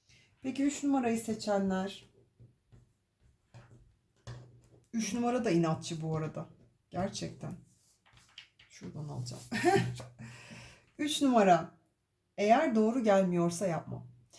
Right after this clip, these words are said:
Hayatınızda size bir şeyler dayatılıyorsa arkadaşlar, "Bu böyle olacak, şu şöyle olacak, şunu şöyle yaparsan daha iyi olur." Ya da birileri size sürekli bir şeyler yaptırmaya çalışıyorsa,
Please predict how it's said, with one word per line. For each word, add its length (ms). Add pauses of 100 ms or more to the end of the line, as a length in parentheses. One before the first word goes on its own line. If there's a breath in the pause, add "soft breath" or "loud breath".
(100)
Hayatınızda 720
size 340
bir 60
şeyler 540
dayatılıyorsa 760
arkadaşlar, 760
"Bu 180
böyle 260
olacak, 500
şu 160
şöyle 360
olacak, 460
şunu 220
şöyle 360
yaparsan 680
daha 240
iyi 180
olur." 260 (540 loud breath)
Ya 140
da 120
birileri 360
size 180
sürekli 480
bir 60
şeyler 400
yaptırmaya 580
çalışıyorsa, 760